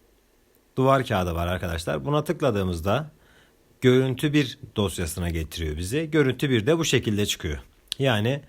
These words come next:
şu anda menünün arka planını bu şekilde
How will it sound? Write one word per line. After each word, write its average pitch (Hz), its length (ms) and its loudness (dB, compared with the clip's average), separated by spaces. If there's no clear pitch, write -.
şu 156 200 4
anda 110 380 2
menünün 131 480 0
arka 113 400 -2
planını 101 560 -2
bu 165 80 2
şekilde 107 600 2